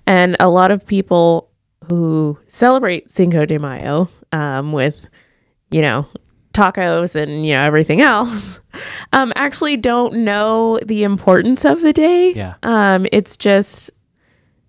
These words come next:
Speaker 1: a day to
Speaker 2: Eat
Speaker 1: have
Speaker 2: and drink
Speaker 1: fun
Speaker 2: and, yeah.
Speaker 1: and, y-, yeah. Um,
Speaker 2: Have a party.
Speaker 1: so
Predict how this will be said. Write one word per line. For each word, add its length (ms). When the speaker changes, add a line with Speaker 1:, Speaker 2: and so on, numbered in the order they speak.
Speaker 1:
a 80
day 420
to 720
Speaker 2:
Eat 140
Speaker 1:
have 120
Speaker 2:
and 80
drink 220
Speaker 1:
fun 220
Speaker 2:
and, 220
yeah. 300
Speaker 1:
and, 240
y-, 100
yeah. 600
Um, 440
Speaker 2:
Have 100
a 60
party. 260
Speaker 1:
so 500